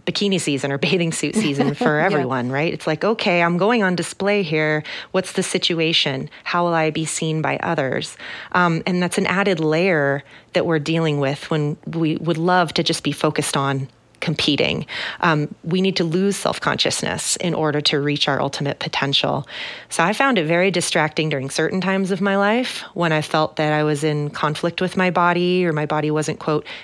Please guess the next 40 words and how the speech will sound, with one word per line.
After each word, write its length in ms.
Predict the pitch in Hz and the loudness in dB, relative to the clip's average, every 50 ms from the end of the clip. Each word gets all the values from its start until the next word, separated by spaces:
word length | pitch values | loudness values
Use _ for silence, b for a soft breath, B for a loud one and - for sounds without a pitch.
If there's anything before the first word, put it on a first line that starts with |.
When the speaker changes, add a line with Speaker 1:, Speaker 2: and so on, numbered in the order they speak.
| B | B
Speaker 1:
"in 160 | - - 131 127 | -4 0 2 2
shape 340 | - - 131 147 160 - | 2 2 2 0 -2 0
yet," 400 | 170 165 160 160 165 - - - B B B B B B B | 0 2 4 4 2 2 0 -6 B B B B B B B
or 100 | - 160 | -2 0
whatever 300 | 156 160 165 160 143 160 | 0 0 0 0 0 0
the, 240 | 151 156 147 143 - - _ - | 0 0 -2 -2 -4 -8 _ -4
the 180 | 151 139 135 | -2 -2 -2
feelings 440 | 135 - - 156 151 156 151 147 - | -2 -2 -2 0 0 0 0 0 -2
I 40 | - | -2
had 220 | - - 160 160 | 0 2 2 2
about 240 | 156 151 147 151 151 | 2 2 2 2 2
it 80 | 151 151 | 0 -2
at 80 | 151 | -4
the 80 | - 156 | -6 -4
time, 280 | - - 160 151 156 151 | -2 0 0 0 0 0
where 100 | 156 147 | 0 0
it 80 | 143 | 0
wasn't 260 | 160 160 170 180 170 | 0 0 0 0 -2
in 140 | - 151 151 | -2 -4 -4
peak 320 | - - - 175 170 160 - | -4 -2 0 0 -2 -2 -6
form. 640 | - - - 143 139 143 147 151 156 165 175 180 175 B B B B B B B B - | -10 -6 -4 -2 0 2 2 2 2 2 0 -2 -4 B B B B B B B B 0
Um, 360 | 170 160 156 156 151 160 151 - B B B B B B B B B B - | 2 2 2 2 0 -2 -2 -6 B B B B B B B B B B -2
and 120 | 165 160 160 | 0 2 2
then 120 | 160 156 | 2 2
it 100 | 156 - | 2 2
would 160 | 170 170 156 | 0 0 2
be 160 | - 175 170 | 2 2 2
just 220 | 156 - 165 - - | 2 0 0 0 0
another 360 | 151 151 156 160 160 165 156 | 0 0 0 2 2 2 2
obstacle 720 | - 139 143 - - - - - - - 160 - - 151 - | 2 2 0 0 -2 -6 -6 -6 -4 -2 -2 -2 -2 -2 -6
that 100 | - - | -4 -2
I 60 | 170 | -2
had 220 | - - 170 160 - | -2 -2 -2 -4 -4
to 60 | 170 | -4
get 320 | 160 - 156 143 - - - _ - _ - | -2 -2 -2 -2 -2 -6 -10 _ -12 _ 2
over. 540 | 160 165 175 160 151 135 - - - 147 - _ _ _ _ _ _ _ _ _ _ _ _ _ B B B B B B B B B B B - | 2 4 4 4 2 2 0 0 -2 -4 -8 _ _ _ _ _ _ _ _ _ _ _ _ _ B B B B B B B B B B B -4
Speaker 2:
Let's 180 | 403 370 - | -4 -4 0
talk 160 | - 370 339 294 | 0 0 0 2
about 240 | 262 269 262 - | 2 2 2 2
running. 540 | - 196 190 190 202 196 170 139 131 143 147 | 4 2 2 4 2 0 -2 -4 -6 -10 -16